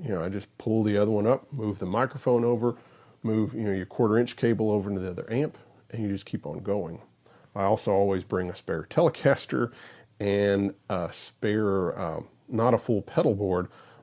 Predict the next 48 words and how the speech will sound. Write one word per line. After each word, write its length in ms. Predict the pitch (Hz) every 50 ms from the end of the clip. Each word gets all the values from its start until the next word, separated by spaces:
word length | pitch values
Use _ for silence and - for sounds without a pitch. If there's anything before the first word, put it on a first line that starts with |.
| _ -
but 140 | 110 107 104
I 100 | 101 98
bring 400 | 95 104 101 101 101 101 101 - -
a 100 | 92 82
spare 640 | - - - _ - 104 98 98 95 92 87 85 - - _ _ _ _ _ _ -
overdrive 520 | 113 123 120 135 123 131 131 131 127 - -
pedal 300 | - 127 120 120 123 101
and 180 | 104 98 92
a 20 | 92
delay 440 | 90 107 98 92 98 110 117 117
pedal, 480 | 113 - - 101 98 - 69 82 80 - _ _ - _ - _ _ _ -
and 220 | - 104 95 90 92
it's 160 | 87 - -
an 80 | - -
analog 400 | 120 123 123 104 98 95 98 90
delay 280 | 107 90 85 87 90
so 160 | 85 - - 98
that 80 | 90
I 60 | 87
can 160 | - - 92 87
put 340 | - 113 104 - - 95 87
batteries. 600 | 104 98 98 98 98 92 87 - - - - - -
So 140 | - - 101
they 100 | 95 98
have 80 | 95
fresh 260 | - - 135 131 - -
batteries 380 | - 107 110 107 107 104 98
in 100 | 101 92
both 220 | 87 98 95 - 110
of 100 | 101 -
those, 340 | 90 85 82 85 85 80
and 100 | 87 87
I 60 | 85 82
check 320 | - - 107 101 98 -
'em, 240 | 101 90 87 85 - - _ -
you 60 | 101
know, 80 | 92 87
every, 260 | 90 92 92 87 90 - -
every 180 | 92 92 92 90
month 260 | 90 90 90 87 -
or 40 | -
two. 300 | - - 95 92 90 87
And 80 | 90 90
I 40 | 90
also 260 | 85 101 - - 104
have 320 | - - 98 92 92 - - - - - - - - - - - - _ -
a 80 | 123
backup, 560 | 113 - 107 101 95 - - 101 92 - -